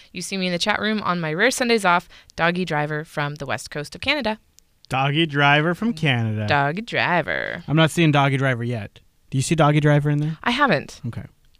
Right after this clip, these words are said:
Speaker 1: Nope.
Speaker 2: Keep an eye out
Speaker 1: But
Speaker 2: for
Speaker 1: I
Speaker 2: it.
Speaker 1: didn't email everybody saying, "Hey, the show's today," so.
Speaker 2: Hmm.
Speaker 1: And I don't know if he knows that he's in the, in the
Speaker 2: M-,
Speaker 1: award show.
Speaker 2: maybe he's out trucking like our next submitter,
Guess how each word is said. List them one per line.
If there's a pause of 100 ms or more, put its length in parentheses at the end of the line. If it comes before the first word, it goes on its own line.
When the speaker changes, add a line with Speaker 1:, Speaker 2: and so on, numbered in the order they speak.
Speaker 1:
Nope. (120)
Speaker 2:
Keep
an
eye
out
Speaker 1:
But
Speaker 2:
for
Speaker 1:
I
Speaker 2:
it.
Speaker 1:
didn't
email
everybody
saying,
"Hey,
the
show's
today,"
so. (140)
Speaker 2:
Hmm. (160)
Speaker 1:
And
I
don't
know
if
he
knows
that (160)
he's
in
the, (440)
in
the
Speaker 2:
M-,
Speaker 1:
award
show.
Speaker 2:
maybe
he's
out
trucking
like
our
next
submitter,